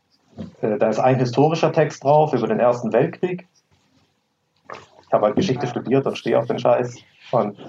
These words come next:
ähm, ansonsten, da geht's noch zweimal um Mittelerde und, und der Rest ist Warhammer. Und ich wüsste jetzt auch gar nicht, also warum soll ich irgendwas anderes machen als das,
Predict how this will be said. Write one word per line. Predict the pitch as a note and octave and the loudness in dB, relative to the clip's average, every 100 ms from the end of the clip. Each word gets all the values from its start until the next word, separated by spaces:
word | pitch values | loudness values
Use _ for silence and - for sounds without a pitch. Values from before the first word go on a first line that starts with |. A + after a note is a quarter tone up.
| - _ _ _ _ _ _ _ _ _ _ - | -20 _ _ _ _ _ _ _ _ _ _ -4
ähm, | G#2 G2+ F#2+ F2+ F3+ _ _ _ - - _ _ - | -2 -2 -4 -10 -14 _ _ _ -18 -18 _ _ -10
ansonsten, | F#2 G2+ B2+ - C#3 C3 - _ _ _ _ - - | -2 -2 -2 -2 -4 -4 -8 _ _ _ _ -20 -6
da | G#2+ | -4
geht's | A2 G#2+ | -2 -2
noch | A#2+ | -4
zweimal | - A2+ A#2 | 0 2 4
um | A2+ | 2
Mittelerde | A#2+ D3 C3 D3+ D3 | 2 0 4 4 4
und, | C3 B2 | 0 -2
und | B2+ A#2 A#2+ | -4 -2 0
der | A2+ | 0
Rest | A#2+ B2 | 0 -4
ist | A#2 | -2
Warhammer. | A2 A2+ F#2 F2+ - _ _ _ _ _ _ | 0 0 -2 -6 -10 _ _ _ _ _ _
Und | A#2 - | -10 -8
ich | - | -4
wüsste | C3 B2 | -4 0
jetzt | C3 - | 0 0
auch | A#2 | 2
gar | A#2+ B2 | 2 4
nicht, | C3 - _ _ _ _ _ _ _ - _ _ | 2 -2 _ _ _ _ _ _ _ -20 _ _
also | - A2 | -4 0
warum | A2 C3 | 2 4
soll | C3 | 2
ich | B2+ | 2
irgendwas | C3+ A#2 | 2 2
anderes | A2+ B2+ D3 C#3 | 2 0 2 0
machen | C3+ B2 | 0 2
als | A2 - | 0 0
das, | B2 - | -2 -4